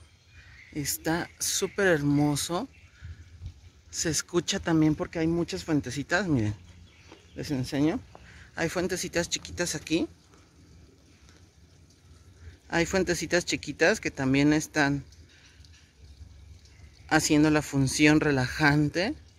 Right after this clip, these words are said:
Aquí hay una. Miren, vénganse. Acá está otra parte del hotel. Se ve hermoso todo. De verdad, todo está súper, súper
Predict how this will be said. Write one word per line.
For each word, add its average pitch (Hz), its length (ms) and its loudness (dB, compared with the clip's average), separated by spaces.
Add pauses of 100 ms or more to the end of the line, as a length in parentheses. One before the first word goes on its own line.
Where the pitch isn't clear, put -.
(1400)
Aquí 127 280 -6
hay 123 240 2
una. 170 540 4 (1400)
Miren, 110 400 0
vénganse. 113 480 2 (720)
Acá 107 300 -4
está - 300 -4 (460)
otra 131 280 -2
parte - 320 -2
del 131 240 0
hotel. 131 460 -2 (600)
Se - 160 -6
ve 131 80 2
hermoso 139 800 4
todo. 113 340 -6
De 117 100 -6
verdad, 120 280 -4
todo 151 180 0
está 190 220 -4
súper, 220 580 -2 (960)
súper 233 960 2